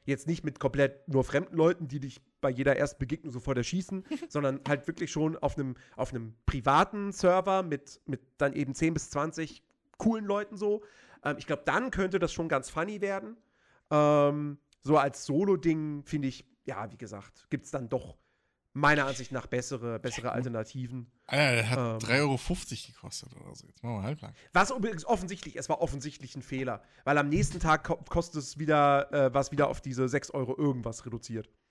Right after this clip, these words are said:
Speaker 1: Ähm, also keine
Speaker 2: Mhm.
Speaker 1: Ahnung, was da passiert war an diesem einen Tag, aber da hab, hab du und andere Leute, die sich das Maybe geholt haben, halt Glück gehabt.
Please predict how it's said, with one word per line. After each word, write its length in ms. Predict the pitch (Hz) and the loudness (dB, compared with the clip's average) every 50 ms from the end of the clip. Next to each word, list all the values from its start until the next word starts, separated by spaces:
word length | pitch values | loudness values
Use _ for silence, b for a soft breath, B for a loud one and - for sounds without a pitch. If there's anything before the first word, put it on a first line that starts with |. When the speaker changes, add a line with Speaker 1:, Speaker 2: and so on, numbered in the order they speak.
| b b b b b b b b b b b b b _ - | b b b b b b b b b b b b b _ 2
Speaker 1:
Ähm, 380 | 147 135 131 127 127 123 123 - | 4 4 4 4 2 0 -4 -4
also 220 | - 156 139 139 120 | -2 -2 -2 -2 0
keine 260 | 117 170 202 226 214 | 2 4 4 4 4
Speaker 2:
Mhm. 40 | 196 | 4
Speaker 1:
Ahnung, 160 | 233 247 240 | 2 2 2
was 120 | 220 202 - | 0 0 0
da 120 | 196 180 | 0 0
passiert 360 | - 170 170 - 214 269 - | 0 -2 -4 -4 -6 -4 -2
war 180 | 247 262 262 262 | 0 2 2 2
an 80 | 247 202 | 0 0
diesem 200 | 233 220 233 - | -4 -6 -4 -2
einen 240 | - 226 240 240 | -2 -2 -2 -4
Tag, 420 | 220 220 220 220 247 262 254 - - - | -2 0 2 4 4 4 2 -4 -8 -4
aber 260 | - 190 202 196 196 | -2 0 0 0 -2
da 240 | 196 196 202 190 175 | -2 0 0 0 0
hab, 240 | 196 190 - _ - - | -2 -4 -8 _ -8 -4
hab 220 | 156 180 - 190 - | -4 -4 -4 -4 -4
du 200 | 240 247 247 240 214 | -2 0 2 2 2
und 140 | 196 - - | 0 -2 -4
andere 220 | - 190 220 220 214 | -4 -2 -2 0 0
Leute, 240 | 202 202 190 180 190 | 0 0 -2 -4 -6
die 100 | 180 196 | -10 -10
sich 120 | 190 180 | -10 -10
das 160 | 170 196 170 | -10 -8 -2
Maybe 240 | 180 180 190 180 185 | 0 2 2 2 2
geholt 240 | 165 185 190 185 170 | 0 -2 0 0 0
haben, 140 | 175 170 175 | 0 0 0
halt 120 | 165 165 - | -2 -2 -2
Glück 160 | 147 139 - | -4 -2 -2
gehabt. 280 | 127 113 - - _ | -2 -4 -4 -8 _